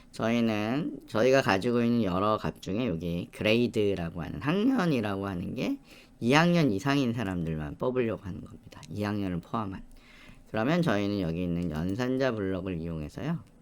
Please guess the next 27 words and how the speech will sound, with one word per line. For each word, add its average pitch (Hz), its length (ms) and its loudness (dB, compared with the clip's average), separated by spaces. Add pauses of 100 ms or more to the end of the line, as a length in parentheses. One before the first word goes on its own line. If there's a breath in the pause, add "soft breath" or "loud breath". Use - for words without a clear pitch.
(560 loud breath)
연산자 170 440 2
블럭 123 340 0
중에 92 680 -4 (520 loud breath)
뭐뭐보다 117 720 2
크다, 156 440 0
같다 107 440 0
뭐 90 140 0
이런 113 260 0
걸 107 100 0
해야 104 180 -2
되기 82 260 -4
때문에 76 540 -6
여기에 92 440 -2
있는 80 260 -2
세 90 160 -4
번째 110 380 -2
블럭을 87 880 -4 (340)
가지고 92 420 -4
올 82 120 -4
거고요. 92 520 -6 (640 loud breath)
자, - 180 -12
여기에 87 460 -4
앞부분의 95 640 -6
변수는 95 920 -2
그레이드가 107 600 0
될 78 160 -8
거고요. - 460 -10